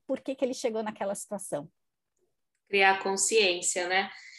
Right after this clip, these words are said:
Speaker 2: E, e legal, né, Elaine, que a gente sempre fala assim, né, a, o planejamento financeiro, ele, a gente acaba falando muito de orçamento, investimentos, né, mas ele, ele, ele traz soluções, né, e muitas vezes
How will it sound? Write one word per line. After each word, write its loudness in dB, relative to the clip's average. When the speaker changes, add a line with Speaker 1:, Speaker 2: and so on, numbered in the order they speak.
Speaker 2:
E, 6
e 8
legal, 10
né, 10
Elaine, 8
que 2
a 6
gente 0
sempre 2
fala 6
assim, 2
né, 8
a, 2
o -12
planejamento 2
financeiro, 6
ele, 2
a 2
gente 2
acaba 10
falando 10
muito 6
de 6
orçamento, 6
investimentos, 2
né, 2
mas 0
ele, 2
ele, -2
ele 4
traz 6
soluções, 4
né, 4
e -4
muitas -2
vezes 2